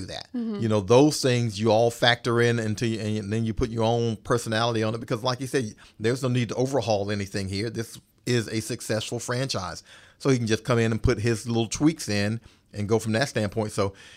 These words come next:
Speaker 1: he looks really relaxed, but he, you know, just talking to him the last couple of years, he's,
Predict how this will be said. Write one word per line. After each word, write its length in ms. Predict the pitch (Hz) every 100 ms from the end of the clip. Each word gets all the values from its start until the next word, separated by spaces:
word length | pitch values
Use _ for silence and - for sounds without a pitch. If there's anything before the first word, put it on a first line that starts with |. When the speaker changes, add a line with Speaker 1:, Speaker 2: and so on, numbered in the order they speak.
| _
Speaker 1:
he 160 | 139
looks 420 | 151 131 131 - - _ - 104
really 340 | 120 127 131
relaxed, 480 | 123 120 120 123 101
but 100 | 98
he, 300 | 143 165 - _ - - -
you 80 | 139
know, 60 |
just 220 | 107 131 -
talking 320 | 147 143 139
to 180 | 151 139
him 100 | 131
the 80 |
last 280 | 123 127 131
couple 280 | - 156 131
of 60 | 110
years, 260 | 107 104
he's, 260 | 131 127 113